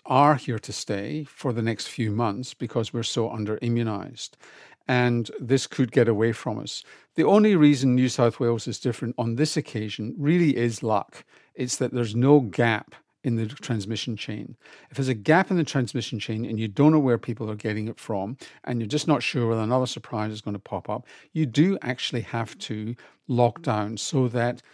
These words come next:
everybody in the community is separated from everybody else to the maximum extent possible and practical.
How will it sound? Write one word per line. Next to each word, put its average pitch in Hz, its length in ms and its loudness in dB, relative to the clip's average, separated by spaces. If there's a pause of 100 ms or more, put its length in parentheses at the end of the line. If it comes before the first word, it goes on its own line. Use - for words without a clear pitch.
(320)
everybody 151 420 6
in 120 80 2
the 117 80 -2
community 113 540 0
is 110 140 -6
separated 113 680 -2
from 123 180 -4
everybody 110 420 -2
else 107 300 -2
to 113 140 -6
the 107 100 -4
maximum 110 500 -4
extent 107 520 -8
possible 104 560 0
and 101 100 -8
practical. 127 720 -4